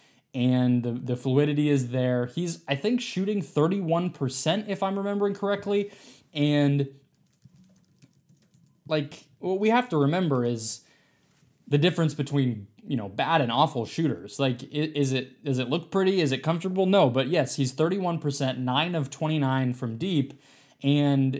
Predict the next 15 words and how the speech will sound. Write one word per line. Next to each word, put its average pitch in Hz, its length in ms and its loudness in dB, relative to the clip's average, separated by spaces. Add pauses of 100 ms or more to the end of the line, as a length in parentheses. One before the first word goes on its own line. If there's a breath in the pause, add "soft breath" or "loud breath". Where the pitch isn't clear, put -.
(140)
it's 135 240 -4
been 170 280 0
getting 160 220 2
better 147 240 4
lately. 127 400 0
So 135 520 2 (420 soft breath)
that 160 280 4
all 190 200 2
said, 180 380 2
it's, 127 300 -4
it's 139 200 -4
just - 320 -4
tough 165 360 -2
to 131 480 2 (720 soft breath)
be 147 540 0